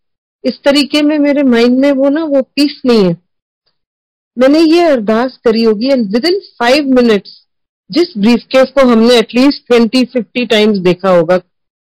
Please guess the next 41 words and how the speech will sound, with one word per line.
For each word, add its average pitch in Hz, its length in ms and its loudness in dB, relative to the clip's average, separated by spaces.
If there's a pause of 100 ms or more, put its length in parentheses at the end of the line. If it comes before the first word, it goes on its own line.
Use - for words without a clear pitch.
(160)
I 220 60 0
think 226 440 -2
दस 175 540 -4
बीस 226 220 0
बारी 220 240 2
तो 240 120 0
मैंने 190 260 2
देखा 190 300 0
होगा, 190 200 0
मेरे 196 220 0
बेटे 180 320 -2
ने 214 100 -2
उस, 202 160 -2 (320)
उतना 196 220 -6
ही 202 80 2
देखा 185 280 -4
होगा, 185 200 -6
जो 254 400 -2
भी, 277 120 2
हमने 233 200 2
बहुत 240 380 0
बारी 226 300 -2
उसी 262 380 -4
briefcase 220 380 -4
को 302 120 -8
पूरा 254 260 0
खोल 240 300 0
के 262 120 -2
उल्टा 226 300 0
कर 190 200 -2
दिया, 180 160 -2 (600)
उसी 311 280 0
briefcase 208 640 -2
में 202 120 2 (500)
वो 240 60 2
पैसे 233 540 -2 (200)
मिले 151 200 2 (880)
Five 302 240 2
minutes 220 300 2
के - 140 -4
बाद। 165 300 -12